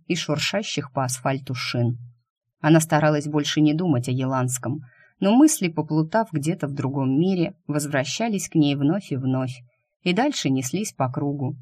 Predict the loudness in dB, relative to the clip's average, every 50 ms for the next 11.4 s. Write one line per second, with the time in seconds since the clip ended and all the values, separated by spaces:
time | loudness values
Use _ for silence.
0 | -16 _ 0 0 0 0 0 -4 -4 -4 -4 -2 -4 -4 -4 -4 -4 -4 -2 -4
1 | -4 -4 -4 -2 -2 -4 -4 -4 -4 -4 -4 -4 -4 -6 -6 -6 -2 0 0 0
2 | 0 -4 -6 -6 -4 -4 -4 -2 -2 -2 -2 0 0 0 0 0 0 0 0 0
3 | -2 -4 -8 _ _ _ _ _ _ _ _ _ _ _ _ -4 -4 -4 -2 -2
4 | -4 0 0 0 2 2 4 4 4 4 2 0 0 -2 -2 -2 -2 -2 -2 -2
5 | -2 -2 -2 -2 0 0 0 -2 -2 -4 -4 0 0 2 2 4 2 2 0 -2
6 | -6 _ _ _ _ _ -4 0 0 0 0 0 -2 -2 0 0 0 0 -2 -4
7 | -2 0 0 0 0 0 -2 -2 -2 -2 -2 -2 -2 0 0 2 2 0 0 0
8 | 0 0 0 -2 -4 -2 -4 -4 -4 -2 0 0 2 2 0 0 0 0 0 0
9 | 0 0 -2 -2 -4 -4 -2 -4 -2 -2 -2 -2 -4 -4 -8 -16 -20 _ _ _
10 | _ _ _ _ _ _ -6 -2 0 0 2 2 0 -2 0 0 -2 -2 -2 -4
11 | -4 -4 -2 -2 -2 -2 -4 -6